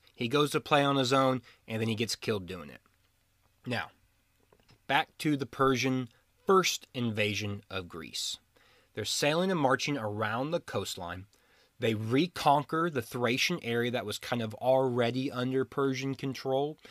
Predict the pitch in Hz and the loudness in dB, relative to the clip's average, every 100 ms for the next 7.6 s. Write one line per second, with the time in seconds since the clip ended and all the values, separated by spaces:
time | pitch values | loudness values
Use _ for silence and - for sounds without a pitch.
0 | - - _ 113 123 113 120 117 113 110 | -20 -20 _ -4 -2 0 0 0 0 -2
1 | - 120 101 101 113 120 107 107 110 - | -4 -4 -2 0 -2 -2 -2 -2 -2 -2
2 | 110 110 107 104 107 107 101 104 104 - | -2 -2 -4 -4 -6 -4 -4 -4 -6 -8
3 | 95 117 143 139 147 202 190 117 98 98 | -6 -4 -2 0 0 2 0 0 -4 -4
4 | - - _ _ _ _ _ _ _ - | -6 -8 _ _ _ _ _ _ _ -20
5 | - 113 120 156 127 110 117 175 - 147 | -6 -2 -2 -2 -2 0 0 -2 -2 -2
6 | 135 135 135 120 110 95 98 117 - 147 | -2 -4 -4 -4 -4 -4 -4 -2 -2 -2
7 | 123 123 123 85 92 | 0 2 2 0 -8